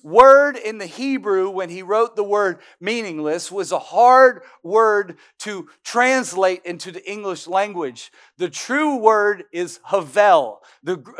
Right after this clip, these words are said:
the Hebrew word havel, havel, utterly havel. And that word havel is not necessarily meaningless. That kind of describes it. It is vapor,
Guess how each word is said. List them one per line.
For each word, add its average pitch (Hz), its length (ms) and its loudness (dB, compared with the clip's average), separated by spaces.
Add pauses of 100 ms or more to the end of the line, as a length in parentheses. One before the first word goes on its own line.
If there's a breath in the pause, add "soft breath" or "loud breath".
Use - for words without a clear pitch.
the 160 120 -8
Hebrew 220 320 -8
word 202 320 -2
havel, 214 720 4 (160 loud breath)
havel, 202 760 2 (220 loud breath)
utterly 202 640 0
havel. 156 680 0 (240 loud breath)
And 190 140 -6
that 214 180 2
word 247 440 4 (120)
havel 208 720 4 (140 soft breath)
is 156 160 -10
not 254 180 0
necessarily 247 680 0
meaningless. 180 680 -8
That 202 280 -4
kind 254 300 0
of 240 120 -6
describes 160 580 -4
it. 185 180 -6 (260 soft breath)
It 226 180 -4
is 196 460 -2 (420)
vapor, 214 880 -2